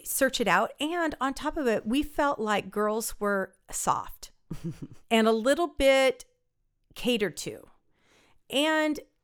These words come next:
Speaker 1: completely on their phones and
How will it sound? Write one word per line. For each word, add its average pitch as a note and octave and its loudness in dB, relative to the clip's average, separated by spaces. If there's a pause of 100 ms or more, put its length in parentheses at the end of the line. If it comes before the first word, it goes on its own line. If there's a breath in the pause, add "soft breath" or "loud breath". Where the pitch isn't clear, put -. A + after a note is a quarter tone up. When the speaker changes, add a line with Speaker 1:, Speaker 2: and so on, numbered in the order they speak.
(100)
Speaker 1:
completely C#4+ -4 (360)
on A3+ 2
their A3 0
phones A3 -2 (100)
and F#3 -4